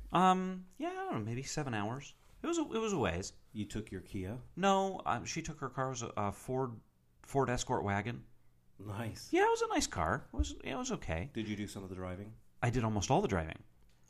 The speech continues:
Speaker 1: And, um, so we went up there, and we stayed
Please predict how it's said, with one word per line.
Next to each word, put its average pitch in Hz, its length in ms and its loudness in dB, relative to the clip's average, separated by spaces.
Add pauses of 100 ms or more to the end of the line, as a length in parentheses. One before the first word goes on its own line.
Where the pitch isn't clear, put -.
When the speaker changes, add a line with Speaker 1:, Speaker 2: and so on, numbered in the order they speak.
(180)
Speaker 1:
And, 107 340 4
um, 90 440 4 (200)
so - 160 6
we 151 80 8
went 151 140 6
up - 140 2
there, 87 260 2 (380)
and 101 360 0
we 101 140 2
stayed 107 520 2